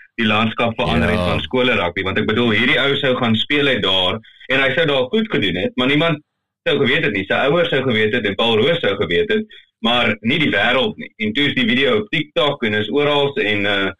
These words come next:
Speaker 1: ja, en toe nou, ja, hy het nog nie eers toe 'n wedstryd gespeel vir Paul Roos se eerste span nie. Hy het nou onlangs, Hannes, as ek reg is, het hy, eh, bietjie vle-, hy het eers vleuel gespeel, maar dit klink my hy kan dalk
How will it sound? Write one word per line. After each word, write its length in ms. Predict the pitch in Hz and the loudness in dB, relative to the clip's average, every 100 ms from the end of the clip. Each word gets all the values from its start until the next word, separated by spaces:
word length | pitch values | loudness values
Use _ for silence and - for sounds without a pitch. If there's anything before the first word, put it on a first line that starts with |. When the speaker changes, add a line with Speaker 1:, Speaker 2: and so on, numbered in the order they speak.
| - _ _ | -16 _ _
Speaker 1:
ja, 340 | 110 131 101 87 | -2 0 0 0
en 160 | 104 | -4
toe 480 | 110 127 127 123 110 - _ - | -2 0 0 0 0 -4 _ -6
nou, 560 | 107 107 120 135 131 113 - | -2 0 2 2 2 0 -4
ja, 240 | 139 127 | -2 0
hy 60 | 110 | 0
het 80 | 117 | 0
nog 160 | 127 | 0
nie 100 | 170 151 | 0 0
eers 160 | 143 | 0
toe 200 | 147 143 123 | 0 0 2
'n 60 | |
wedstryd 440 | 107 110 120 123 113 | 2 0 0 -2 -2
gespeel 520 | 117 - 156 143 135 | -2 0 0 2 0
vir 100 | 127 | -2
Paul 220 | 117 120 113 | -2 0 0
Roos 180 | 113 | 0
se 80 | 113 | -2
eerste 280 | 110 147 131 | 0 0 0
span 240 | 120 101 101 | -2 -2 0
nie. 160 | 110 110 - - - | -2 -2 -8 -10 -4
Hy 80 | |
het 100 | 101 | -2
nou 300 | 113 113 113 | 0 2 2
onlangs, 440 | 110 135 139 127 117 | 2 0 2 0 0
Hannes, 280 | 101 113 110 | 0 0 0
as 120 | 107 | 0
ek 80 | 101 | 0
reg 220 | 104 110 | 0 0
is, 80 | 120 | 0
het 140 | 110 | 0
hy, 240 | 107 101 - - _ - | 0 0 -4 -20 _ -4
eh, 260 | 101 95 95 | -2 0 0
bietjie 300 | 110 113 - | 0 -2 -2
vle-, 220 | 139 131 | 0 0
hy 80 | 107 | 0
het 100 | 107 143 | 0 0
eers 200 | 127 - | 0 0
vleuel 340 | 151 147 131 | 0 0 0
gespeel, 480 | 131 120 135 131 127 | -2 -2 0 2 2
maar 140 | 110 | 2
dit 100 | 107 | 0
klink 200 | 120 120 | 0 2
my 160 | 117 113 | 2 2
hy 40 | 107 | 0
kan 200 | 117 113 | 0 2
dalk 260 | 107 101 | 0 -2